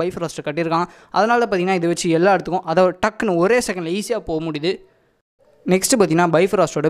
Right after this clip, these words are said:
பிரிட்ஜை பத்தி பேசலாம். Bifrost-லேருந்து நீங்க எந்த இடத்துக்கு போறீங்களோ, அந்த இடத்துக்கு ஒரு பிரிட்ஜ் கிரியேட் ஆயிடும். இந்த பிரிட்ஜ் மூலியமா தான் உங்களால போக முடியும். இந்த பிரிட்ஜ் பார்த்தீங்கன்னா, ரொம்பவே ஃபாஸ்ட்டாக, அதாவது millions of light speed-ல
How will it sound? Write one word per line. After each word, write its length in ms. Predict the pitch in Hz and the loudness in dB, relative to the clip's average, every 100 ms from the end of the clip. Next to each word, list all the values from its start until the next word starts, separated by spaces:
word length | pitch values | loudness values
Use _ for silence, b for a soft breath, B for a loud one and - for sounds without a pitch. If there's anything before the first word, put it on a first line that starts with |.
| 151 | 0
பிரிட்ஜை 260 | 160 180 170 | 0 2 0
பத்தி 160 | 156 147 | -2 -2
பேசலாம். 280 | 139 147 131 b b _ - | -4 -4 -8 b b _ 0
Bifrost-லேருந்து 720 | 175 220 240 190 170 147 151 190 - 170 | 2 4 2 2 0 0 2 0 -2 -4
நீங்க 140 | 165 156 | -2 0
எந்த 140 | 190 220 | 2 2
இடத்துக்கு 240 | 190 175 156 | 0 -4 -2
போறீங்களோ, 420 | 175 160 147 165 - | 0 0 -2 -4 -4
அந்த 120 | 165 170 | -2 2
இடத்துக்கு 380 | 165 170 170 175 | 2 2 2 2
ஒரு 100 | 165 139 | 2 0
பிரிட்ஜ் 240 | 156 170 202 175 | -4 -2 -2 -2
கிரியேட் 240 | 160 151 | -4 -2
ஆயிடும். 180 | 135 139 B B 180 | -4 -6 B B 0
இந்த 120 | 196 196 | 2 2
பிரிட்ஜ் 220 | 208 196 233 | -2 0 0
மூலியமா 300 | 185 160 147 151 | 0 -2 -2 -2
தான் 100 | 180 | -2
உங்களால 260 | 160 147 160 156 | -2 -2 -2 -4
போக 100 | 156 | -4
முடியும். 200 | 143 139 165 | -4 -6 -4
இந்த 100 | 175 185 | -4 -2
பிரிட்ஜ் 200 | 185 208 | -2 0
பார்த்தீங்கன்னா, 360 | 190 160 160 170 147 | 0 0 2 2 2
ரொம்பவே 280 | 147 180 196 | 2 2 4
ஃபாஸ்ட்டாக, 360 | 170 156 160 139 | 2 0 0 0
அதாவது 200 | 143 147 147 | -2 -2 -2
millions 260 | 170 180 156 | -2 0 0
of 60 | 147 | 2
light 140 | 160 - | -2 -2
speed-ல 200 | 151 | -2